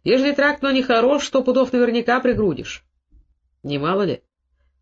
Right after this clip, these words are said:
Лучше уж один раз намучиться, чем потом сызново ехать». «Пока и этого хватит», — ответил Сергей Ильич. А дальше там видно будет, что и как. Только ты того, не злобствуй.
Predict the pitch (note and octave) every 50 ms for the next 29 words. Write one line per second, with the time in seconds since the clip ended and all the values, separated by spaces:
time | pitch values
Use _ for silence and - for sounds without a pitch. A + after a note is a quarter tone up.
0 | _ - - C#3+ G3+ F#3+ - B3 B3 A#3+ A#3+ B3 A3+ G3 A3+ A3+ A3 A3+ A#3+ A#3
1 | B3 A#3+ A#3 A3 G#3+ - - F3 - E3+ - - F3 D3+ D#3+ E3 - D#3+ D3 -
2 | G3 E3 C3+ C#3 C3+ C#3 C3+ A#2+ - - - - - _ _ _ _ _ _ _
3 | _ _ _ _ - F3+ F#3+ F3 G#3 G3+ G3+ G3+ F#3 D#3 C3 C3+ C3 C3 - C#3+
4 | C3+ B2+ - C3 - - - C#3 B2+ C3+ C3 - C3+ - - D3 C3+ C3 C3+ C3
5 | C3 B2+ A#2+ B2 - - - - - - - - - _ - - G3+ A#3+ C#4+ C#4+
6 | C4+ B3+ - C4+ B3 G3 A3 G#3 G3+ A3 G3+ F#3 F3 D3 C3+ - - - F3+ F3+
7 | F#3 - - C3+ B2+ - - - _ _ _ _ _ _ _ _ - A3+ A3 G3
8 | - A3 G#3+ A#3 A3+ B3+ B3 A3+ F3+ A#2+ - - _ _ _ _ _ _ D#3 E3+
9 | F#3+ F#3+ F#3 G#3 F3 - - - B2 A#2 -